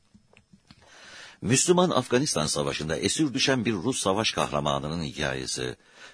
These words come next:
Öldüğü sanılan Er Kolya yedi yıl sonra Müslüman olmuş olarak çıka gelir.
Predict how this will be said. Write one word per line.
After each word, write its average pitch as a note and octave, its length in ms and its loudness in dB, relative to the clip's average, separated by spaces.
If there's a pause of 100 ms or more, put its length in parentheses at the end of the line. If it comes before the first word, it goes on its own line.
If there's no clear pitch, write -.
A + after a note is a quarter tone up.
Öldüğü C#3 400 6
sanılan D2+ 500 0
Er E2+ 220 2
Kolya C#3+ 380 4
yedi A2 260 2
yıl C3+ 120 2
sonra F2 260 0
Müslüman F#2 420 0
olmuş D#2+ 280 -2
olarak D2 320 -2
çıka D2+ 200 0
gelir. B1 380 -6